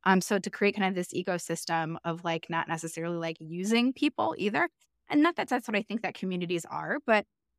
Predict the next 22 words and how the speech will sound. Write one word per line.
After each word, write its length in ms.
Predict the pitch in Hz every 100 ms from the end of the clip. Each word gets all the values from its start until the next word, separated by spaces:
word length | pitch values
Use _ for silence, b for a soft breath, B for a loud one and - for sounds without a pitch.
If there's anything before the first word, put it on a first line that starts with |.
| -
people 220 | 349 285
only 240 | - 233 214
have 180 | 208 185
so 460 | - - 170 160
much 360 | 110 - - -
to 80 | -
give. 300 | - - 196
Like, 160 | 202
they 100 | 254
can't 300 | - 247 -
spend 240 | - 180 170
one 80 |
hundred 240 | 180 175 165
percent 280 | 170 165 170
of 80 | 160
their 140 | 156
time, 260 | 165 160 135
although, 340 | 180 185 165 - _ _ _ _
I 120 | 180 165
don't 160 | 160
know, 200 | 151 160
maybe, 600 | 175 180 185 170 170 175